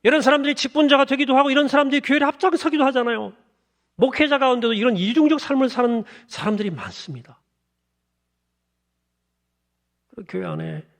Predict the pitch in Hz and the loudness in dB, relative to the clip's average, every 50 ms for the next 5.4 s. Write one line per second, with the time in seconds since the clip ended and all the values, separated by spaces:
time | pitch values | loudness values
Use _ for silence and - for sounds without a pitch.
0 | _ _ _ _ - - 170 165 - - - 156 143 - - 151 143 139 139 139 | _ _ _ _ -12 -12 -12 -12 -12 -16 -16 -16 -16 -10 -10 -8 -8 -8 -10 -10
1 | - 185 147 135 131 120 107 104 104 107 107 107 104 110 131 _ _ _ _ _ | -10 -10 -10 -10 -10 -12 -14 -16 -20 -20 -20 -20 -20 _ _ _ _ _ _ _
2 | _ _ _ _ _ _ _ _ _ _ _ _ _ _ _ _ _ _ _ _ | _ _ _ _ _ _ _ _ _ _ _ _ _ _ _ _ _ _ _ _
3 | _ _ _ _ _ _ _ _ _ _ _ _ _ _ - 190 - 185 170 165 | _ _ _ _ _ _ _ _ _ _ _ _ _ _ -18 -16 -10 -8 -8 -6
4 | 160 156 156 165 151 143 160 156 135 151 156 147 143 139 135 139 127 123 127 131 | -6 -6 -6 -6 -6 -8 -10 -10 -10 -10 -10 -10 -10 -10 -10 -10 -10 -10 -10 -10
5 | 123 131 131 131 131 135 131 - | -12 -12 -12 -12 -12 -14 -16 -18